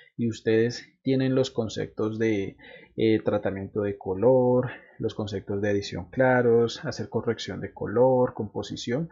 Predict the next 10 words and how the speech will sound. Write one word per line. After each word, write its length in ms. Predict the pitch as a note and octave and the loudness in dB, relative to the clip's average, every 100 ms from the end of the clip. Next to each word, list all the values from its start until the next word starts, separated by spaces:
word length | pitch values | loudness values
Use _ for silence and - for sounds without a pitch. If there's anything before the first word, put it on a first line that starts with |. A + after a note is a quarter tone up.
| - - - - | -12 -20 -16 -4
ustedes 580 | C3 - A#2+ A#2+ B2+ - | -4 0 2 2 0 0
eso 300 | D#3 C#3+ D3+ | 0 2 2
mismo 640 | D#3+ E3+ D#3 A#2+ C3+ E3 - | 4 2 0 -4 -4 -4 -4
lo 260 | B2 A#2+ | 4 6
van 180 | A2 G#2 | 6 2
a 120 | A2 | -2
poder 380 | - A#2 G#2 A2 - - - | 0 0 2 0 -4 -16 -8
hacer 560 | A2+ - C3+ D#3 - - | -6 0 4 4 0 -6
en 340 | A2+ G2+ G#2 | -4 -2 -4
gimp. 400 | B2+ B2 E2 - | -2 -2 -2 -12